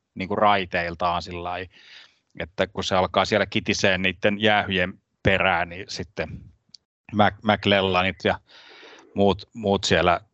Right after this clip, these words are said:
pystyy kyllä ottaan korvasta korvaan virne, että tää on just se, mitä haluttiinkin.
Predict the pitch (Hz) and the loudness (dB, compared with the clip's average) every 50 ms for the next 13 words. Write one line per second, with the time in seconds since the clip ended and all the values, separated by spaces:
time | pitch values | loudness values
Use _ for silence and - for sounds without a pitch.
0 | _ _ _ _ _ _ _ _ - - 95 - - - 98 92 - 98 92 92 | _ _ _ _ _ _ _ _ -2 0 0 0 0 0 0 2 2 4 4 4
1 | 92 92 - - 104 95 92 92 92 - _ - - 110 101 95 - - - 98 | 4 2 2 2 4 4 4 2 -2 -6 _ 0 2 2 2 2 0 -2 -4 -8
2 | - - 98 90 90 90 90 90 85 101 98 92 92 92 85 82 87 - - - | -2 -2 -2 0 2 0 0 0 2 0 0 0 0 -2 -4 -4 -6 -6 0 0
3 | 92 85 82 82 82 85 - - - - 92 87 85 90 - 82 82 85 82 - | 0 2 2 0 -2 -4 -8 -8 -6 -4 -4 -2 -2 -4 -4 -2 -6 -6 -8 -12
4 | _ - - 92 95 - - | _ -12 -12 -10 -10 -12 -16